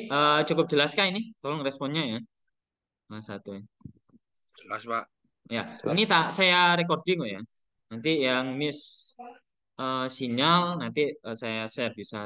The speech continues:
Speaker 1: simak ulang. Baik, selanjutnya yaitu tautologi. Jadi ini merupakan pro-, proposisi dipandang dari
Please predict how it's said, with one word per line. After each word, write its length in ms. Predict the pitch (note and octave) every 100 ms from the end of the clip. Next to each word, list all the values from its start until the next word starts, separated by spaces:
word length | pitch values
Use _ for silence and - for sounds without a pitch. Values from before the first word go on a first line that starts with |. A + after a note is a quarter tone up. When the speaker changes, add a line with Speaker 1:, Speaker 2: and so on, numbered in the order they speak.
| G#2
Speaker 1:
simak 240 | G2+ F2+
ulang. 160 | F3+ - - - _ - - _ _ _ _ _ C#3+
Baik, 160 | F3
selanjutnya 500 | F3 D#3 D#3 C#3+ F3 F#3+
yaitu 520 | D3 C#3+ F3+ F#3 F#3 F3+
tautologi. 960 | - D3+ D#3+ D#3+ D#3 D3 D3 C3 A2+ - _ _ _ _ _ _ _ _ _ _ _ _ _ _ _ _ _ _ _
Jadi 160 | G2 C3+ D3
ini 120 | D#3+ D3+
merupakan 420 | C#3+ C#3+ C3 E3 E3
pro-, 340 | D3+ D3 D3 -
proposisi 1040 | E3 E3+ E3+ D3+ D3 D#3+ C#3 - B2+ E3
dipandang 400 | C3+ A#2 A#2 D#3
dari 240 | C3+ A2+